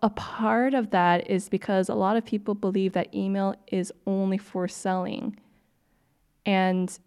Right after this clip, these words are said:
when you believe it's only for selling, you're actually gonna feel salesy every time you email, because that is the only purpose. And that also ties back to the perfectionism that we talked about in a previous episode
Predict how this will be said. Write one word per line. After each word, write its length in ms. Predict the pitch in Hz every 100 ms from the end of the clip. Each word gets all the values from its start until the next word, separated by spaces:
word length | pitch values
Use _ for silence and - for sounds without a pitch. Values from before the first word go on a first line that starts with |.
| _
when 200 | 202 202
you 120 | 208
believe 400 | 208 208 220 247
it's 160 | 240 226 -
only 320 | 202 202 208
for 320 | 202 - 180
selling, 760 | 180 - 175 165 180 208 240 247 - _ _ -
you're 220 | 233 247
actually 360 | - 262 -
gonna 220 | 254 254 240
feel 360 | - 208 220
salesy 480 | 214 208 185 196 190
every 320 | - 190 208 202
time 420 | - - 202 202
you 140 | 185 -
email, 340 | 196 190 160
because 640 | - 170 185 175 175 170 -
that 260 | 202 180
is 140 | 185 -
the 140 | - -
only 400 | 185 190 190 185
purpose. 720 | - - 202 202 - - - - - - _ -
And 360 | 202 196 196 -
that 160 | 208 214
also 240 | 254 254
ties 400 | - 175 185 180
back 260 | - 185 202
to 140 | 202
the 440 | 202 202 196 190 -
perfectionism 720 | 226 208 359 - 196 170 175
that 120 | 170 170
we 80 |
talked 300 | 175 190 196
about 260 | 185 165 170
in 80 | 170
a 100 | 165
previous 480 | - 170 175 170 -
episode 680 | 214 180 - 64 62 -